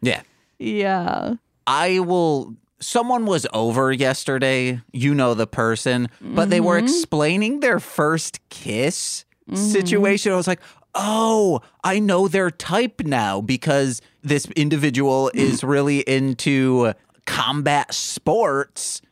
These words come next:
Speaker 2: Okay.
Speaker 1: And I think because the story was like, "Oh, yeah, I, I was at a skate park and I, my first kiss had just gotten into a, like, fist fight with someone else."
Speaker 2: Mm-hmm.
Speaker 1: And I'm like,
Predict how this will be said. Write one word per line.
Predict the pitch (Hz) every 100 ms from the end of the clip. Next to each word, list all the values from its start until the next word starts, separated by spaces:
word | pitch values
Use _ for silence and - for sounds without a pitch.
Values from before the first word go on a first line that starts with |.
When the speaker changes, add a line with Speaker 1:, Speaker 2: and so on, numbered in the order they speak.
| _ -
Speaker 2:
Okay. | 196 160
Speaker 1:
And | 160 151 - - - -
I | 160 175
think | - 202 196 202 180
because | 165 160 175 151 101 156
the | 170
story | 160 - 175 170
was | 151 143 131
like, | 117 117
"Oh, | 170
yeah, | 165 139
I, | 113 110 - _ _ -
I |
was | 123 127
at |
a | 110
skate | - - 156 151
park | - 117 110 104 - _ _
and | 127 120
I, | 113 110 117
my | 120
first | 113 165 131 - -
kiss | - 202 151 -
had | 123 127 117
just | 110 127 175 151 156 117
gotten | 131 131 - 131 120 -
into | 143 139 120 143 127 117 113 -
a, | 117 113 110
like, | 101 -
fist | - - 220 180 -
fight | - 127 110 98
with | 123 113
someone | - - 127 120 110 104 -
else." | 151 147 104 101 - - - _
Speaker 2:
Mm-hmm. | 196 196 190
Speaker 1:
And |
I'm | 170 165
like, | 156